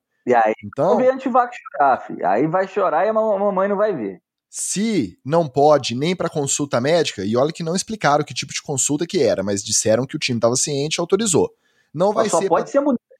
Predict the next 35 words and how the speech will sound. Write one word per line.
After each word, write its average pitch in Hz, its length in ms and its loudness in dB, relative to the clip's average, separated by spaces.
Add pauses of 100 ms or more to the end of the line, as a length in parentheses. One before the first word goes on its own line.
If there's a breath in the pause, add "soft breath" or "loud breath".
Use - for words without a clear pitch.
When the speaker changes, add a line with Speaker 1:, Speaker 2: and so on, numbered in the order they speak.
(120)
Speaker 1:
de - 160 -14
sexo, 190 220 0
um 208 60 -2
negócio 185 240 2
complexo 214 420 0
assim, 185 180 2
desse 185 200 0
jeito, 160 260 2
que 147 60 2
ele 131 80 0
tinha 139 160 0
que 135 80 -2
ir 131 100 -2
lá 127 100 4
na 127 140 4
Malásia, 113 520 2
alguma 120 200 2
coisa 180 200 2
assim, 185 220 -2
que 151 260 2
Speaker 2:
É. - 20 -4 (560 loud breath)
Speaker 1:
qualquer 233 360 0
outra 254 440 2 (120)
especialidade 165 760 0
médica 156 360 2
ele 262 120 -2
tem 247 180 2
dentro 226 260 0
do 285 140 0
corpo 202 280 -2
do 269 100 0
Patriots, 175 440 -2
por 98 240 -2 (340)
por 101 80 2
exemplo. 107 220 -4